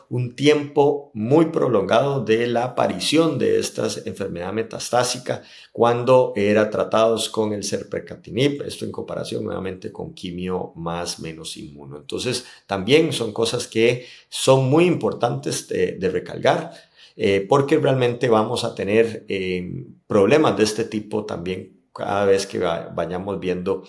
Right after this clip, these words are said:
este tipo de, de pacientes con este tipo de, de, de, de alteraciones. Y por último, quiero hablar de lo que es el estudio alina, y aquí voy a pasar a, más bien a lo que es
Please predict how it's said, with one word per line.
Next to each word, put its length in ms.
este 440
tipo 440
de, 440
de 240
pacientes 680
con 200
este 260
tipo 380
de, 360
de, 480
de, 360
de 100
alteraciones. 800
Y 120
por 180
último, 480
quiero 180
hablar 560
de 140
lo 180
que 400
es 380
el 320
estudio 280
alina, 540
y 80
aquí 300
voy 240
a 120
pasar 640
a, 120
más 240
bien 240
a 40
lo 200
que 260
es 220